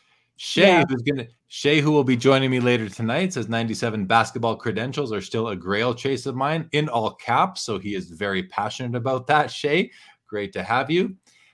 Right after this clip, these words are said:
Speaker 1: And Sebastian, we will, we already kinda talked about that earlier, uh, in terms of creative freedom. So you can always go back and rewind. Um,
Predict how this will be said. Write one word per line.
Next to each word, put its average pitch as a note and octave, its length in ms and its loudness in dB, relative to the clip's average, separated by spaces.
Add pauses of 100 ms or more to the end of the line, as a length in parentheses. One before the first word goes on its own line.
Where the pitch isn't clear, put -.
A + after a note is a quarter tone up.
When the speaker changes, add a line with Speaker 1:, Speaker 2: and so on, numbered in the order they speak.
(120)
Speaker 1:
And A2 300 -4
Sebastian, C#3+ 560 0
we A#2+ 220 0
will, G#2+ 240 -2
we G#2 120 -4
already A#3+ 220 -2
kinda G#3 220 -6
talked D3 340 -2
about D3 260 -6
that D3 240 0
earlier, D3 480 -2
uh, A#2+ 320 4
in A2+ 140 -6
terms A#2 260 -6
of G#2 140 -6
creative G#2+ 340 -4
freedom. C#3+ 400 -2
So F#3 140 -4
you A2 100 -4
can G#2+ 80 -8
always G#2+ 180 -4
go G#2 80 -6
back G#2 260 -2
and G2+ 80 -10
rewind. D3+ 520 -2 (720)
Um, B2 420 0